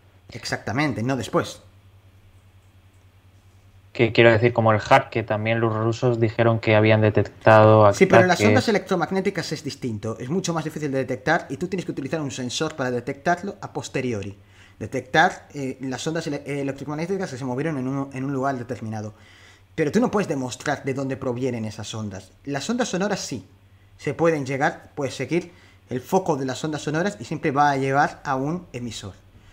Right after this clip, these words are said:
Speaker 1: No así en las electromagnéticas, que es mucho más complicado. Porque piensa que las ondas electromagnéticas producidas por el harp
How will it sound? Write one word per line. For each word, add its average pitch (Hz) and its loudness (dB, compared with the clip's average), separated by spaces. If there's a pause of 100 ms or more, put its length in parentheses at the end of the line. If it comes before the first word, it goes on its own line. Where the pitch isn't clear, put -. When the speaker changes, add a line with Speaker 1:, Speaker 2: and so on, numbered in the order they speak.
(220)
Speaker 1:
No 170 4
así - 2
en 190 0
las 143 -4
electromagnéticas, 151 -4
que 143 -10
es 113 -8
mucho 156 -8
más 113 -10
complicado. 101 -12 (320)
Porque 143 -4
piensa 202 0
que 139 -2
las 135 -8 (100)
ondas 180 -2
electromagnéticas 139 -6
producidas 143 -6
por 135 -8
el 131 -8
harp 117 -4